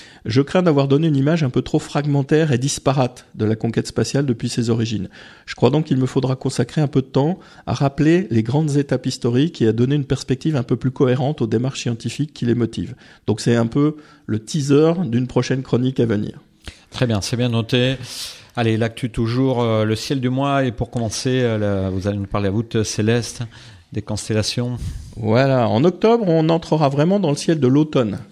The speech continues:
Speaker 1: même si celui de l'été est encore visible en début de nuit côté sud-sud-ouest, avec les trois étoiles brillantes fer-, formant ce qu'on appelle le grand triangle de l'été, un pointant en bas avec Altaïr de l'Aigle,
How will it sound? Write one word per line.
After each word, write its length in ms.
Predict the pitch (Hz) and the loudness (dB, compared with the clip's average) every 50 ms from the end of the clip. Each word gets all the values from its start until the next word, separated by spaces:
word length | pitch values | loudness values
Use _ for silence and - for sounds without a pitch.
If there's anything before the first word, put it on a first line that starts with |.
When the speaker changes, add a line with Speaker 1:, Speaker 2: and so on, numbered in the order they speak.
| - | -4
Speaker 1:
même 220 | 107 110 135 147 143 | 0 2 2 2 0
si 160 | - - 143 | 0 -2 -2
celui 320 | - - 139 135 139 143 | 0 2 2 2 2 0
de 100 | 139 131 | 2 2
l'été 280 | 113 113 123 127 - 185 | 2 4 2 2 2 0
est 120 | 185 180 | -2 0
encore 280 | 185 - - 143 123 120 | -4 -4 -4 -4 -4 -2
visible 360 | 117 131 143 151 180 165 131 | -4 -4 -2 -2 0 0 0
en 60 | 117 | 0
début 280 | 113 120 135 131 123 120 | 0 0 0 0 0 0
de 40 | 120 | 2
nuit 220 | 120 135 160 185 | 4 4 4 4
côté 380 | 175 - - 117 - - 143 151 | 2 2 -2 -2 2 2 2 2
sud-sud-ouest, 920 | 151 - - 151 160 160 - - 151 135 131 131 123 110 110 - - - | 0 0 0 0 0 0 -4 -8 -4 0 2 4 4 4 2 -2 -10 -8
avec 260 | - - 104 110 - - | -4 -2 -2 0 2 2
les 100 | 120 120 | 0 0
trois 300 | - - 165 156 147 147 | 0 0 0 2 2 2
étoiles 340 | 135 - - 131 123 95 | 0 0 0 0 0 -2
brillantes 440 | - 117 113 117 123 139 156 170 170 | -2 0 0 0 2 2 2 2 0
fer-, 220 | - - - 120 - - | -2 -4 -4 -6 -6 -8
formant 340 | - - - 117 113 127 151 | -4 -4 -2 0 0 0 -2
ce 60 | - | -2
qu'on 140 | - 123 107 | -2 0 0
appelle 240 | 110 110 - 151 139 | 0 2 2 2 2
le 80 | 120 | 2
grand 240 | 110 110 113 139 151 | 2 0 0 0 0
triangle 340 | - - - 135 131 123 120 | 0 -2 -2 -2 0 0 0
de 100 | 113 107 | 2 2
l'été, 440 | 104 107 104 - - 135 165 226 - - - - - - - | 4 2 2 2 2 2 2 0 -2 -8 -18 -20 -20 -10 -6
un 120 | - 110 | -4 -4
pointant 420 | 120 - 143 139 131 135 - 123 117 | -2 0 2 2 2 2 2 2 2
en 40 | |
bas 280 | 113 117 131 175 208 220 | 4 4 4 4 4 2
avec 280 | 160 117 120 110 - - | 2 2 0 2 2 2
Altaïr 500 | 113 117 - - 113 113 127 131 120 117 | 2 2 2 2 4 4 4 4 2 2
de 120 | 110 107 | 2 2
l'Aigle, 360 | 110 110 131 175 190 196 202 | 4 4 4 4 2 0 -4